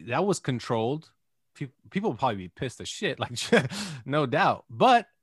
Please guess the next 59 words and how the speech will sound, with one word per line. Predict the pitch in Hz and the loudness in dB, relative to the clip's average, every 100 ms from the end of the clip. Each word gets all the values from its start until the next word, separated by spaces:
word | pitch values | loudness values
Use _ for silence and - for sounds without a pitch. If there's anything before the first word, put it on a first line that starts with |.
| _ | _
it | 143 139 | -2 -2
control | - 147 - 170 147 139 | -2 -4 -2 0 0 0
the | 127 | -4
situation. | - 131 113 165 196 139 | -4 -4 -2 -2 0 -4
Uh, | 120 131 - | -2 -4 -4
somebody | - 175 160 | -4 0 2
that | |
wants | 143 131 | 2 -2
to | |
do | 139 | -2
a | |
mass | 117 127 - | 0 0 0
shooting | 170 170 113 | -4 -4 -2
couldn't | 156 110 95 | 0 0 0
do | 196 | 0
it. | 165 - _ _ _ _ _ - | 0 -6 _ _ _ _ _ -6
He'd | 135 | -2
have | 151 | -2
to | 139 123 | -2 0
literally | 175 147 | 2 0
carry | - 160 143 - _ _ _ | 0 0 0 -4 _ _ _
twenty | - 170 143 | -4 0 0
guns | 120 147 165 | 0 0 0
with | 110 | -4
him | 113 123 160 _ _ - | -4 -6 -10 _ _ -12
and | 117 - | -12 -4
keep | 165 - | -6 -4
ch-, | - _ - | -18 _ -6
grabbing | 151 147 | -4 -2
a | 131 | -2
new | 143 | -4
gun | 127 147 | -2 -4
every | 170 117 | -4 -6
time. | 110 120 123 | -8 -10 -8
"Oh, | |
I | 139 101 107 | -10 -12 -14
use | 107 147 | -10 -10
this, | 147 - | -10 -8
I | |
have | 123 | -8
to | 151 | -6
use | 156 | -6
this | 175 | -6
one, | 123 | -8
I | 107 | -10
have | 120 | -10
to | 147 | -6
use | 143 | -6
this | 160 - | -6 -8
one." | 107 95 _ _ _ _ _ _ _ - | -12 -14 _ _ _ _ _ _ _ -10
And | 117 | -6
then | 127 | -4
he's | 113 | -4
like, | 107 | -6
"Fuck, | - 131 107 | -6 -4 -4
I'm | 98 | -6
out | 92 | -8
of | |
bullets." | 87 78 - - | -10 -14 -18 -20